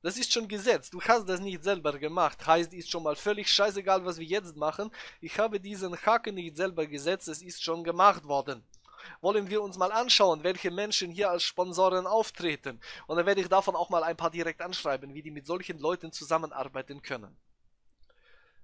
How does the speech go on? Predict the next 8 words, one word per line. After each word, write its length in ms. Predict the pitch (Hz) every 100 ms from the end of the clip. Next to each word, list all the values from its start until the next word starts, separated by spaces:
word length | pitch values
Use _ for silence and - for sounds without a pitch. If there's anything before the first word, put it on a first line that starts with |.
| -
So, 380 | 170 208 120 - _ _ -
Axel 360 | 226 - 220
Springer, 520 | - - 220 190 131 - _
schämt 440 | - - 196 170
euch. 180 | 127 127 147
Bild, 360 | 160 269 214 - _
schämt 480 | - - 190 160 151
euch. 240 | 127